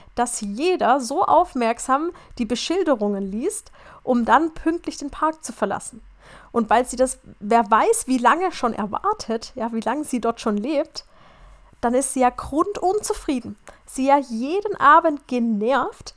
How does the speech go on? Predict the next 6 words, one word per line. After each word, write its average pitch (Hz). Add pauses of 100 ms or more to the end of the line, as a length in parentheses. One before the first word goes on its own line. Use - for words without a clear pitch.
(360)
wenn 262
sie 359
Leute 269
sieht, 233
die 240
obviously 262